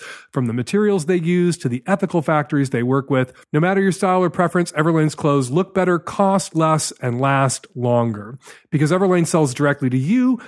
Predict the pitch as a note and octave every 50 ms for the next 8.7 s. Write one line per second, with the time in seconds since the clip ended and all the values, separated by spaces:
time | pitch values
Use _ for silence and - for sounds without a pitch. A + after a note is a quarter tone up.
0 | - - _ - C#3+ C#3+ C#3 - - F#3+ G3 G3 - - G3+ F#3 D#3 - - C3
1 | B2+ A#2 - - F#3+ F#3+ G3+ G3+ G3 E3 D#3 - E3+ D#3+ - F3 D3 E3 C3+ -
2 | D3+ B2+ B2+ C3+ D3+ D3+ D#3 D#3 D3+ C#3 C3+ A#2+ - - C3 A#2 - B2+ A2 A2+
3 | A#2 D3 D#3 D3+ D#3 D3+ C#3+ C#3 C#3 C3+ C3 C3 B2 - - - - - _ _
4 | - - F#3+ F3 D3 G#2+ - - - C3 - - - - G3+ A3+ G#3+ - - D3
5 | A2 G#2 G#2+ - B2+ A#2+ - - A#2+ A#2 A2+ - E3 E3+ E3 E3 D#3 C#3+ - -
6 | C#3 A#2+ - - - G3+ E3+ - - E3 D#3+ D#3+ - - - - - - - -
7 | C3+ C#3 C#3 C3 B2 B2+ A2+ E3 F3 F#3 G#3+ G3+ - G3 G3 F#3+ F3 F3+ F3 -
8 | F3+ E3+ D#3 - - G3 F#3 E3 D3 F#3 F#3 F#3 F3